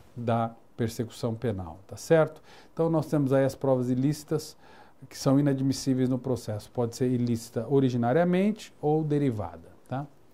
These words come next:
E, por fim, nós temos o último princípio, que é o princípio da legalidade estrita das prisões processuais. E aí eu quero destacar com vocês o seguinte.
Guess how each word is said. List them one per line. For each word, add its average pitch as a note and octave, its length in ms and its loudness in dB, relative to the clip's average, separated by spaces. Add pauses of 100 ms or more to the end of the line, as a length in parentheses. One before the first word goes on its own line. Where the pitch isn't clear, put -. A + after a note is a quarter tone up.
(1500)
E, C#4 100 12
por C4+ 240 8
fim, A3+ 400 10 (600)
nós F#3+ 160 2
temos F#3 260 6
o F3 40 8
último F3+ 320 4
princípio, A3+ 560 4
que - 80 2
é G#3 40 10
o G3 40 6
princípio F#3 380 2
da F3+ 60 6
legalidade D3+ 640 6
estrita F3+ 520 -2
das E3+ 320 8
prisões A2+ 640 0
processuais. F#3 1000 4 (800)
E D#3+ 60 4
aí D#3 80 8
eu E3 100 4
quero D#3+ 220 4
destacar C#3 440 2
com C#3+ 140 -2
vocês C#3 420 0
o D3+ 60 -2
seguinte. G#2 640 -4